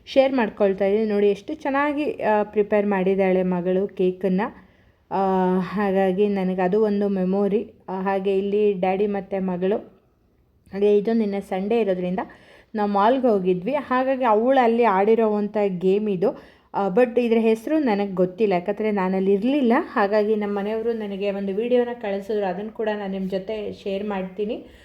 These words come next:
ನೋಡಿ ಹೇಗೆ ಎಷ್ಟು ಧೈರ್ಯದಿಂದ ಆಡಿದ್ಲು ಅಂತಾರೆ. ಅದು ತ್ರೀ ಸಿಕ್ಸ್ಟಿ ಡಿಗ್ರಿ ಫುಲ್ ರೊಟೇಟ್ ಆಗುತ್ತೆ ಚೇರು. So ಅವಳು ಅದರಲ್ಲಿ ಕೂಡ ಒಂದು ಸ್ವಲ್ಪ ಕೂಡ ಭಯ ಅನ್ನೋದು ಅವಳಿಗೆ ಆಗಿಲ್ಲ ಅಂತಾರೆ. ಅವಳು ಎಷ್ಟು ಸ್ಟ್ರಾಂಗ್ ಆಗಿದ್ದಾಳೆ ಅಂತ,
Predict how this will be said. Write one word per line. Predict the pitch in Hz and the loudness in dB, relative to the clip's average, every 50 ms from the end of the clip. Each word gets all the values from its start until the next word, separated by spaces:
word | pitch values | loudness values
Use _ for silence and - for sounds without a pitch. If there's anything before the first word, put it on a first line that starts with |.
| - - _ - 247 | -20 -20 _ -6 -2
ನೋಡಿ | 262 277 311 330 330 | -2 0 2 2 0
ಹೇಗೆ | 320 - 302 285 311 330 330 320 | 0 -2 -2 -2 0 2 2 2
ಎಷ್ಟು | 294 - - - - 392 359 254 | 2 0 -4 -2 0 0 2 4
ಧೈರ್ಯದಿಂದ | 240 226 254 294 320 330 339 330 330 320 302 277 | 4 4 4 4 4 4 4 2 2 0 0 0
ಆಡಿದ್ಲು | 247 247 254 277 294 302 302 | 0 0 -2 0 0 -2 -2
ಅಂತಾರೆ. | 294 277 294 269 262 | -2 -2 -2 -2 0
ಅದು | 262 226 277 269 | 0 -2 -4 -6
ತ್ರೀ | 277 - 277 302 302 | -6 -4 -2 -2 -2
ಸಿಕ್ಸ್ಟಿ | 302 - 311 - - - - 302 | -2 -4 -8 -8 -8 -8 -6 -4
ಡಿಗ್ರಿ | 240 269 262 254 | -4 -4 -4 -4
ಫುಲ್ | 254 - 277 269 277 294 311 302 | -4 -4 -2 -2 2 2 4 4
ರೊಟೇಟ್ | 254 226 214 226 269 277 277 269 | 4 2 2 0 -2 0 0 0
ಆಗುತ್ತೆ | 240 220 214 233 226 - - 226 247 | 0 0 0 -2 -2 -2 -2 -4 -4
ಚೇರು. | 240 - 247 214 208 208 196 247 330 - - - - - _ - - - _ _ - - | -2 0 0 0 2 2 2 0 -2 -4 -8 -18 -20 -20 _ -20 -20 -20 _ _ -2 0
So | 320 294 | 2 4
ಅವಳು | 262 247 254 277 320 339 370 | 4 4 4 4 4 4 6
ಅದರಲ್ಲಿ | 359 330 302 262 247 285 311 330 330 349 359 | 6 4 2 2 2 4 4 4 4 4 2
ಕೂಡ | 349 349 - 330 330 311 311 294 277 | 2 2 2 2 4 2 2 0 0
ಒಂದು | 262 262 247 | -2 -4 -2
ಸ್ವಲ್ಪ | - 254 233 247 269 262 - 339 339 339 | 0 0 0 0 -2 -2 -2 -4 -2 -2
ಕೂಡ | 330 320 302 302 302 | -2 0 2 2 2
ಭಯ | 262 220 226 226 226 233 247 | 2 2 2 4 4 4 4
ಅನ್ನೋದು | 254 262 269 269 269 262 262 262 254 247 262 | 4 2 0 0 0 0 0 0 2 2 4
ಅವಳಿಗೆ | 247 233 233 233 226 226 233 | 4 4 4 2 2 2 0
ಆಗಿಲ್ಲ | 208 185 185 202 226 233 254 277 269 262 | 0 0 -2 -2 -4 -2 -2 -2 -2 -2
ಅಂತಾರೆ. | 262 247 254 240 226 226 | -2 -2 -2 -2 0 2
ಅವಳು | 214 208 214 | 2 2 0
ಎಷ್ಟು | 208 202 208 202 202 - - _ _ - 302 285 - | 0 0 0 -2 -2 -6 -20 _ _ -4 -4 -4 -4
ಸ್ಟ್ರಾಂಗ್ | - - 240 208 208 220 240 262 262 | -4 -4 -2 -2 -2 -2 -2 0 0
ಆಗಿದ್ದಾಳೆ | 262 262 240 240 233 226 208 208 214 214 214 | 0 0 2 2 2 2 2 2 2 2 2
ಅಂತ, | 214 214 214 214 - | 0 -2 -4 -2 -2